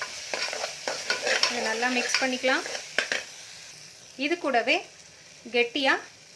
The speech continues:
தயிர் ஒரு நாலு ஸ்பூன் சேர்த்துக்கலாம். தயிர் சேர்த்த உடனே நல்லா மிக்ஸ் பண்ணிடுங்க, இல்லைன்னா கெட்டி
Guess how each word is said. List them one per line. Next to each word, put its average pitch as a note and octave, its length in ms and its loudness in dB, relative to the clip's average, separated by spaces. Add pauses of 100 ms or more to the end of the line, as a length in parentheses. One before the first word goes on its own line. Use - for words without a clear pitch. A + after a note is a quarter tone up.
(340)
தயிர் C4+ 400 6
ஒரு A#3+ 200 4
நாலு A#3 280 4
ஸ்பூன் F4 240 -2 (180)
சேர்த்துக்கலாம். A#3 500 0 (720)
தயிர் C#4 320 4
சேர்த்த C#4+ 340 6
உடனே C4+ 200 2 (120)
நல்லா A#3+ 180 4 (100)
மிக்ஸ் - 240 -2
பண்ணிடுங்க, A#3+ 460 4 (520)
இல்லைன்னா A3+ 320 -2
கெட்டி A#3 220 0